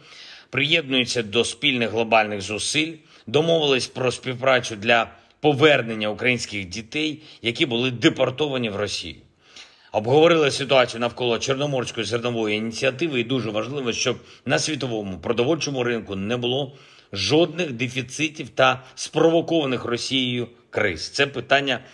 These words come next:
глобальної стабільності. Дякую Катару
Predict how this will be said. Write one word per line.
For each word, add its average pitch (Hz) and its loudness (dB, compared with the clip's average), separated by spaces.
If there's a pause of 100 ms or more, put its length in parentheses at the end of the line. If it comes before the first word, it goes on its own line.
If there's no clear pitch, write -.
(140)
глобальної 107 2 (280)
стабільності. 92 -4 (320)
Дякую 104 2
Катару 139 2